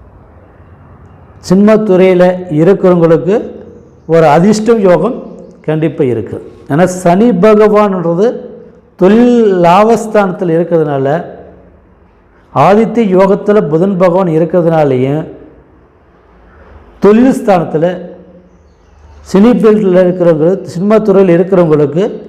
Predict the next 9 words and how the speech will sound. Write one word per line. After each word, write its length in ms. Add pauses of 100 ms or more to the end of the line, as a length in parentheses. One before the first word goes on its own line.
(220)
கண்டிப்பா 760 (640)
திடீர்னு 480
ஒரு 120
வாய்ப்பு 380
அமையும். 380 (720)
ட்ரை 140
பண்ணிட்டு 500
இருக்கிறவங்களுக்கு 760 (760)
யோக 640